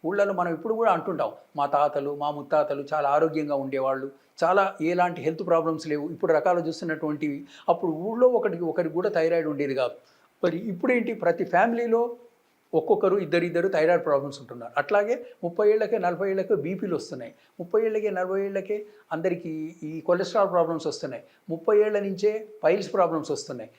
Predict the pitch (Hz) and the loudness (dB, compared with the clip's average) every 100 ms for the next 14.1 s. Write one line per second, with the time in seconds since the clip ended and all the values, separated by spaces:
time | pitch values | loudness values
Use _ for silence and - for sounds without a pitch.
0 | _ 160 160 208 208 208 196 185 214 143 | _ -8 2 4 4 2 -2 -2 -4 0
1 | 151 175 185 185 165 151 123 - 127 117 | 0 2 2 4 2 -4 -8 -10 -12 -12
2 | - _ 156 196 233 - - - _ 185 | -14 _ -2 2 2 0 -6 -14 _ -14
3 | 330 240 175 156 143 151 135 123 123 - | -8 -6 -4 0 -2 -2 -6 -8 -10 -4
4 | 165 214 220 208 - 190 175 165 180 180 | -2 -2 -2 -4 -6 -8 -6 -8 -4 -4
5 | 170 160 160 196 185 151 190 226 233 208 | -4 -6 -4 -4 -4 -6 -4 -4 -4 -2
6 | 190 180 170 151 143 135 143 143 120 113 | 0 2 0 -2 -6 -6 -8 -8 -10 -12
7 | 107 _ _ _ _ 180 202 202 180 170 | -14 _ _ _ _ 0 2 2 0 0
8 | 196 131 139 117 117 113 _ 170 190 208 | -2 -2 -8 -12 -14 -14 _ -10 -4 -2
9 | 208 190 165 160 160 185 156 170 - 214 | -2 -2 -4 -4 -6 -6 -6 -8 -6 -4
10 | 160 160 160 175 170 156 147 151 - 151 | 0 0 0 -2 -2 -4 -8 -12 -14 -10
11 | 143 170 180 - 170 185 - 127 113 - | -6 -6 -6 0 2 2 0 -8 -8 -14
12 | - _ _ - 151 143 160 214 185 - | -18 _ _ -12 -10 -6 -4 4 4 4
13 | 147 139 135 143 139 143 175 185 180 247 | 0 -2 -2 -4 -6 -2 -2 -2 -6 -8
14 | 320 | -10